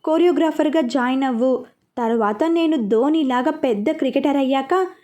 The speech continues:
సంయుక్త డ్యాన్స్ అకాడమీ స్టార్ట్ చేద్దాం." "ఓకే, కానీ నేమ్ సంజయ్ అని పెడదాం."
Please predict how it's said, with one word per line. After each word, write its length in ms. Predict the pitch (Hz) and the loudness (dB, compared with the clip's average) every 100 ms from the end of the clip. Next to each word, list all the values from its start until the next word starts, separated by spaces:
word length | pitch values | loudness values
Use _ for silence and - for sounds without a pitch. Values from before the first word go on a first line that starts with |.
| _ _ | _ _
సంయుక్త 600 | - 269 285 320 330 311 | -4 0 0 0 0 0
డ్యాన్స్ 460 | 247 233 233 285 302 | 0 0 0 0 -2
అకాడమీ 460 | 294 294 285 302 | 0 0 2 0
స్టార్ట్ 400 | 302 330 294 302 | 0 0 0 0
చేద్దాం." 280 | 311 262 311 240 - _ _ _ _ _ _ | -2 0 0 -2 -8 _ _ _ _ _ _
"ఓకే, 380 | 220 240 311 392 | -2 0 2 2
కానీ 380 | - 302 294 415 381 - _ _ | 2 0 2 2 0 -6 _ _
నేమ్ 440 | 247 247 277 330 320 339 - - | -4 -2 0 2 0 -2 -8 -10
సంజయ్ 460 | 277 254 277 311 | -4 0 2 2
అని 120 | 359 349 | 2 2
పెడదాం." 400 | 349 285 339 | 2 2 2